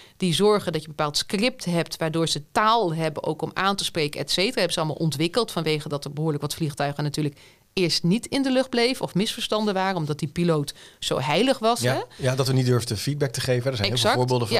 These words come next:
Speaker 1: Ja, daarom. Dus daar
Speaker 2: Ja.
Speaker 1: heb je een heel
Speaker 2: Maar het mooie in de luchtvaartindustrie, maar goed, dat is een beetje off-topic, dat worden wel, die draaiboeken worden dan wel heel keurig aangepast, hè?
Speaker 1: Ja, ja.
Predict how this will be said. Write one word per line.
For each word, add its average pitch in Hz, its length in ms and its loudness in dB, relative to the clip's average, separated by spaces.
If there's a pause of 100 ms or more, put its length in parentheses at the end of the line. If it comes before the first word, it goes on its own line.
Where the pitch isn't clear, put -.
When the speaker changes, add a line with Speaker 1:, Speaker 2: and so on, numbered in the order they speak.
Speaker 1:
Ja, - 60 -10
daarom. 170 300 -2
Dus 175 80 -4
daar 208 100 2
Speaker 2:
Ja. 196 60 4
Speaker 1:
heb 214 100 -2
je 196 40 2
een 180 60 2
heel 180 80 4
Speaker 2:
Maar 139 100 4
het 147 80 4
mooie 165 140 6
in 147 80 2
de 131 100 2
luchtvaartindustrie, 131 800 0
maar 110 120 -4
goed, 110 120 -4
dat 101 100 -6
is 101 60 -10
een 107 60 0
beetje 107 360 -4
off-topic, 120 420 -4
dat 127 140 0
worden 131 200 0
wel, 143 120 2
die 131 100 -2
draaiboeken 139 400 0
worden 120 180 -2
dan 123 100 0
wel 139 100 0
heel 127 140 -2
keurig 117 260 -2
aangepast, 107 400 -10
hè? 330 80 0
Speaker 1:
Ja, 370 160 0
ja. 320 240 0